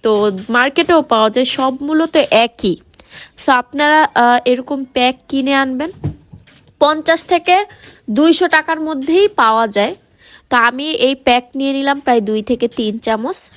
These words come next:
তারপর ওইখানে দিয়ে দিলাম একটা ডিম, আর ডিমটা দেওয়ার পরে আমি দিব, তারপরে দিয়ে দিচ্ছি হচ্ছে এক চামচ অলিভ অয়েল তেল আর এক চামচ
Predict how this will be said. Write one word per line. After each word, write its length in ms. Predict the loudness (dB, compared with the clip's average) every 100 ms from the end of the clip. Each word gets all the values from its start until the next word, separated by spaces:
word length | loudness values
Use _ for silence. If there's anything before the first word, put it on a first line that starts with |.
| -2
তারপর 380 | 0 0 0 0
ওইখানে 440 | 0 -2 -2 -2
দিয়ে 260 | -2 -2 0
দিলাম 320 | 0 0 0 -4
একটা 380 | -6 -4 -2 -2
ডিম, 340 | 0 0 -2 -6 _ _ -20 -20 -20 -20 -4
আর 500 | 0 2 2 0 0
ডিমটা 460 | -2 -2 0 0
দেওয়ার 260 | 4 2 2
পরে 380 | 2 2 2 -2 _ -20 -20 -10 -2
আমি 300 | -2 -2 -4
দিব, 260 | -2 -2 -6 _
তারপরে 420 | -6 -6 -2 -2 0
দিয়ে 220 | 0 0
দিচ্ছি 480 | -2 -4 -4 -4 -4
হচ্ছে 500 | -4 -4 -2 -2 0
এক 240 | -2 -2 -4
চামচ 440 | -6 -2 -2 -2 -4 0
অলিভ 360 | 4 4 4
অয়েল 220 | 2 2
তেল 300 | -2 -2 -4 -4 -12 -20 _ _ _ -6
আর 200 | -2 -2 -2
এক 160 | -2 -4 -4 -6
চামচ 520 | -4 -2 -2 -2